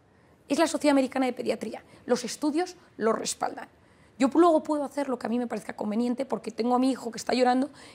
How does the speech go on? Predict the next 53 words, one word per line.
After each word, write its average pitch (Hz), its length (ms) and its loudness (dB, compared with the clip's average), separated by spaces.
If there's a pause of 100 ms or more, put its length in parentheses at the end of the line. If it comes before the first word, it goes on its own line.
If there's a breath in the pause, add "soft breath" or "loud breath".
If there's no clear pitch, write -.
y - 80 -6
sé 247 160 0
que 254 80 2
la 240 100 4
pantalla 226 400 2
le 226 120 0
calma, 214 320 2 (280 loud breath)
pero 226 200 6
sé 254 160 0
que 254 80 0
es - 80 -6
malo 220 240 0
para - 180 -4
él. 185 140 -12 (560 soft breath)
Le 226 60 -2
estoy 269 200 0
ayudando 269 280 4
a, 262 140 2
a 220 380 2
autorregularse 262 840 0 (300 loud breath)
con 247 140 4
algo 247 180 4
que 247 80 0
es 233 80 -2
negativo. 226 500 -8 (380 loud breath)
Imaginémonos 320 680 0
que 240 160 -8
yo 254 100 -2
tuviera 262 340 2 (360 loud breath)
un, 254 440 2 (360 loud breath)
una 254 320 4
pequeña 262 320 2
nevera 277 400 4
en 226 80 2
mi 220 80 0
casa 269 340 0 (320)
con 226 140 4
alcohol 226 340 4 (140)
y - 80 -8
cada 262 160 6
vez 269 120 4
que 262 120 -2
mi 262 80 2
hijo 254 140 -6
estuviera 226 280 -4
estresado 254 340 -4
yo 240 140 -2
le 233 80 0
diera 240 120 0
un 240 60 0
poquito - 280 -2
de 220 60 2
alcohol. 208 380 -2